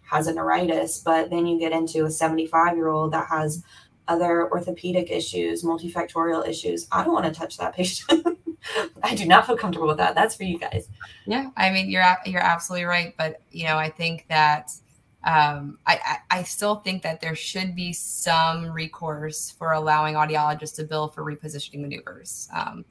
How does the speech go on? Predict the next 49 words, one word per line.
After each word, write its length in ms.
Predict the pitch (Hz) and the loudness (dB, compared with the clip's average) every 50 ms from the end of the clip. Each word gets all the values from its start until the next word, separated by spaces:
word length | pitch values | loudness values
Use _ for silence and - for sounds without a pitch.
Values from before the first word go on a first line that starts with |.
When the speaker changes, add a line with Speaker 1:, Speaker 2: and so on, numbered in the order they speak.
| _ | _
Speaker 1:
Yes. 380 | - - - - - - - - 156 | -2 -2 -2 -4 -6 -6 -4 -2 -2
Speaker 2:
you 80 | 151 | -4
know, 180 | 151 - - - - | -4 -6 -12 -14 -12
you 220 | 190 175 160 156 | -8 -6 -6 -6
know, 60 | 160 - - | -8 -10 -12
if 140 | - 175 165 | -12 -6 2
that's 220 | 175 170 175 175 | 4 4 4 4
something 140 | - 190 180 | 0 -4 -4
that 100 | 175 170 | -4 -4
you're, 540 | 170 165 165 160 156 156 156 156 151 - - _ 160 | -4 -4 -2 0 0 2 0 0 -2 -6 -10 _ -4
um, 260 | 160 151 156 160 - | -2 -2 -2 -2 -2
in 120 | 165 175 175 | -4 -4 -4
the 60 | 170 | 0
pra-, 280 | - 165 156 156 156 - - _ | 4 6 6 6 4 -2 -12 _
practice 280 | - 170 - 160 151 | -8 -8 -8 -8 -4
guidelines 520 | - 151 151 151 151 147 143 147 147 147 - - | 0 2 2 2 2 0 -2 -2 -4 -6 -6 -6
to 100 | 147 143 | -8 -6
diagnose 680 | 143 143 139 139 139 151 170 196 226 233 247 233 - - | -2 -2 -2 -2 -2 -4 0 0 0 0 0 -4 -6 -6
and 260 | - 147 147 143 143 139 | -6 -6 -4 -4 -4 -6
to 400 | - - 147 147 143 143 143 143 | -8 -8 -8 -6 -6 -6 -6 -8
quantify 720 | - - 208 208 208 220 208 - 202 190 190 180 175 165 | -2 2 2 2 2 0 -2 2 4 4 4 4 2 -2
and 120 | - 147 143 | -6 -8 -8
to 40 | 151 | -8
s-, 140 | 151 - - | -8 -8 -6
look 160 | - 180 - | -6 -8 -4
at, 220 | 196 180 180 185 - - _ _ _ _ _ - | 0 0 0 0 -2 -8 _ _ _ _ _ 2
that 140 | - 170 175 175 | 4 4 4 4
should 100 | - 180 | 2 -4
be 100 | 180 175 | -2 -2
something, 320 | - - 160 160 160 160 | -2 -2 -2 -2 -2 -2
ex-, 180 | 160 156 - - | -2 -4 -6 -10
especially 380 | 170 - - 185 196 196 214 202 | -12 -8 -6 -6 -6 -4 -6 -6
'cause 100 | 202 190 | -6 -6
it's 160 | 170 160 - | -8 -8 -8
easily 400 | - 185 185 180 185 175 180 - - | -8 -8 -8 -6 -6 -6 -8 -8 -8
fixed 300 | 180 180 - - - - | -8 -8 -6 -8 -10 -10
within 180 | 170 - 160 | -10 -8 -8
a 80 | 160 160 | -8 -8
couple 240 | - 175 - - 156 | -10 -12 -8 -8 -8
of 80 | 156 | -4
minutes, 300 | 160 160 160 160 156 - | -4 -4 -2 -2 -4 -6
hopefully, 580 | - 170 170 - - - 175 170 170 180 180 185 - - - | -8 -10 -10 -10 -12 -10 -6 -6 -6 -6 -6 -8 -10 -8 -6
you 100 | 160 151 | -4 -2
know, 220 | 147 147 147 147 - _ | -2 -4 -4 -6 -2 _
barring 240 | 156 156 156 156 156 | 4 4 4 4 0
it's 160 | 156 156 - | -2 -4 -6
a 40 | 156 | -10
difficult 520 | 151 165 - 160 156 - 156 - - - | -12 -12 -14 -14 -14 -12 -10 -10 -10 -6
case. 140 | 185 185 185 | -2 -2 0